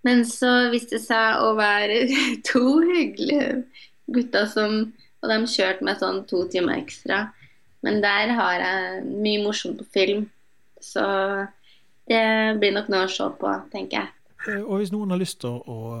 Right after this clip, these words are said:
Speaker 2: eh, se og, og, og få med seg disse opplevelsene dine, eh, er det noe du kommer til å legge ut på, på, på YouTube eller Vimeo etter hvert?
Speaker 1: Ja, jeg må jo publisere den et sted. Em,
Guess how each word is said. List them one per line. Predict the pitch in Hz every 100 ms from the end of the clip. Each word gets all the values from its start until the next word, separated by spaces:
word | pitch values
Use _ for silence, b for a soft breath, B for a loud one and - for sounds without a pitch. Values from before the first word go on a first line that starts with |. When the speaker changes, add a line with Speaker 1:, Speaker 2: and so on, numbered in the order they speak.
| 113
Speaker 2:
eh, | 113 113 113
se | - 151 127 107
og, | 110 110 110 113 123
og, | 110 113 117 120
og | -
få | 131
med | 127
seg | 120 120
disse | 123
opplevelsene | - 123 110 - 113
dine, | 107 110 110 110 107 -
eh, | 127 120 113 113 110 113
er | - 135
det |
noe | 147 151
du | 147
kommer | 143
til | 143
å |
legge | 139 147 147
ut | - -
på, | 123 113 113 110 113 113 110 - _ _
på, | - 120 113
på | 110
YouTube | 110 156 147 135 131 131
eller | 123 143
Vimeo | 156 135 120 117
etter | 113 127
hvert? | 170 202 - _
Speaker 1:
Ja, | 240 262 262 320 -
jeg | 262 262 254 254
må | 247 233 233
jo | 233 233 233 -
publisere | 254 254 294 226 208 208
den | 208 214 208 -
et | 220 220
sted. | - - 320 440 427 - 269
Em, | 277 277 269 269 269 277